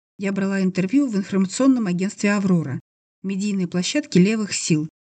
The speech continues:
в которую иногда забредают и правые. Надо сказать,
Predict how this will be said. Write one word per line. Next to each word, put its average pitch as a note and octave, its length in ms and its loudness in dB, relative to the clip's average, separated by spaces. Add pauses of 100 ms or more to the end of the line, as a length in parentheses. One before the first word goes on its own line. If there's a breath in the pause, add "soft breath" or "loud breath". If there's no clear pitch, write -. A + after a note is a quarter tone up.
(140)
в - 20 -20
которую F3+ 480 2
иногда G3+ 340 0
забредают F#3+ 600 -2
и - 20 2
правые. C#3+ 540 -2 (880)
Надо G#3 240 -8
сказать, B3+ 600 -2